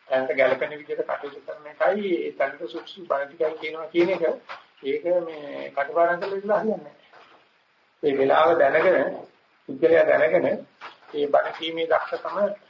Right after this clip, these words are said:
මේ සර්වඥාචට අඩුවක් තිබිලා නැහැ. මොකද ආශයන්සේ ඥානය නිසා. අනිත් හුඟ දෙනකොට හිතා ගන්න බෑ.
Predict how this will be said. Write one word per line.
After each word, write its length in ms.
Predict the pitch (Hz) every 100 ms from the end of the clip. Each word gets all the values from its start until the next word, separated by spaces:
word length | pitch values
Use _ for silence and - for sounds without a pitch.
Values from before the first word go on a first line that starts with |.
| _ _
මේ 280 | 131 127 123 - - -
සර්වඥාචට 800 | - - 131 143 135 - 156 147 - - - - _
අඩුවක් 320 | - 135 -
තිබිලා 340 | - 131 123 117
නැහැ. 200 | 131 151
මොකද 300 | 143 143 127 127 123 -
ආශයන්සේ 640 | 131 139 160 147 - 139
ඥානය 340 | 123 110 110
නිසා. 320 | 107 110 143 - - - _ - - -
අනිත් 260 | 139 165
හුඟ 200 | 139 135 160
දෙනකොට 360 | 175 185 190 196
හිතා 320 | - - 180
ගන්න 260 | 165 143 127
බෑ. 260 | 117 151